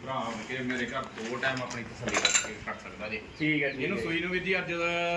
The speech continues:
Speaker 1: ਵੱਧ ਤੋਂ ਵੱਧ ਗਿਣਤੀ ਮਿੰਤੀ ਦੇ ਬਾਰਾਂ ਦਿਨ, ਆਪਾਂ ਪੰਦਰਾਂ ਦਿਨ ਕਰਕੇ ਦੇਵਾਂਗੇ।
Speaker 2: ਅੱਛਾ ਜੀ।
Speaker 1: ਤੇ ਬੱਚਾ ਇਹਦਾ ਰੈਡੀਮੇਡ ਹੋ ਗਿਆ ਜੇ।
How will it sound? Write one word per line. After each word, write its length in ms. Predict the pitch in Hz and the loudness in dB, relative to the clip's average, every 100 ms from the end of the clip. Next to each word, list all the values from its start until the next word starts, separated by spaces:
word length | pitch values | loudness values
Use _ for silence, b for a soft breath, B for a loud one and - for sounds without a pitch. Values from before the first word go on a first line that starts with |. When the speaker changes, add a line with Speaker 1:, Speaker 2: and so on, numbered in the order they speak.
| 175 170 - - | 2 0 -10 -10
Speaker 1:
ਵੱਧ 260 | 233 156 214 | 2 4 6
ਤੋਂ 100 | 233 | 4
ਵੱਧ 200 | 214 185 202 190 | 2 2 2 2
ਗਿਣਤੀ 300 | 156 151 160 | 0 0 0
ਮਿੰਤੀ 260 | 160 160 | 0 0
ਦੇ 100 | 165 | -2
ਬਾਰਾਂ 260 | 160 156 135 | 0 0 0
ਦਿਨ, 160 | 143 175 | 0 -2
ਆਪਾਂ 200 | 170 151 | -2 -2
ਪੰਦਰਾਂ 320 | 131 120 123 | -2 0 0
ਦਿਨ 160 | 131 151 | 0 -2
ਕਰਕੇ 220 | 127 110 | -2 -2
ਦੇਵਾਂਗੇ। 400 | 117 143 165 190 185 - | -4 -2 0 0 -2 -2
Speaker 2:
ਅੱਛਾ 220 | 165 175 | 2 6
ਜੀ। 80 | 156 | 6
Speaker 1:
ਤੇ 380 | 135 135 131 127 | 6 4 4 2
ਬੱਚਾ 340 | 127 147 147 | 2 0 2
ਇਹਦਾ 300 | 143 147 143 | 2 0 0
ਰੈਡੀਮੇਡ 400 | 135 120 110 110 | 0 0 0 0
ਹੋ 60 | 127 | -2
ਗਿਆ 160 | 117 101 | -2 -2
ਜੇ। 140 | 101 | -4